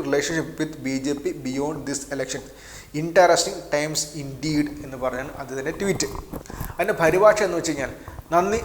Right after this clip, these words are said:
ശശി തരൂർ, ഞാൻ കരൺ താപ്പറുമായി ചേർന്ന് പറഞ്ഞ കാര്യങ്ങൾ ശ്രദ്ധിച്ചതിന് വളരെയധികം നന്ദി. മാത്രമല്ല, ഞാൻ ഒരു കാര്യത്തിലും പുറമോട്ട് പോയിട്ടില്ല. ഇലക്ഷന് മുൻപേ തന്നെ ഞാൻ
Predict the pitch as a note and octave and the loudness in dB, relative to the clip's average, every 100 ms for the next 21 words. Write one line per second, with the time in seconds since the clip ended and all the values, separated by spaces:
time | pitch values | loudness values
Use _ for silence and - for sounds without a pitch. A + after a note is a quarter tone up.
0 | - C#3 C3+ D#3 D#3+ - - - - - | -6 -8 -2 -2 -2 -6 -12 -12 -14 -16
1 | - D#3 F3 D#3 D3+ D#3+ F3 E3+ E3+ E3 | -4 -2 0 0 0 6 6 6 2 2
2 | E3 - D3 D3 D3 C#3 D3 C3+ C3+ C#3+ | 0 2 0 0 2 2 2 2 2 2
3 | D#3 C3 C#3+ D3 C#3 B2+ B2+ B2+ C3 C3 | -4 -6 -4 -4 -2 -2 -2 -2 -4 -4
4 | B2 C3 C3+ - - - D#3 F3 E3+ E3 | -4 -6 -12 -14 -14 2 2 4 2 2
5 | C#3 - C#3 D3+ E3 D3 E3+ D3 C3+ C3 | 2 -2 -4 -2 0 0 2 2 2 -2
6 | C#3+ E3 B2+ B2+ C3+ C#3 B2+ C3 B2+ B2 | -8 -6 -6 -4 -2 -2 -2 -4 -4 -6
7 | A#2+ - - - - - C#3 C#3 E3+ F3+ | -8 -10 -18 -18 -18 -6 -4 -2 -2 -4
8 | E3 C#3+ D#3 F#3+ D#3+ D3+ D3 | -4 -4 4 4 4 2 -2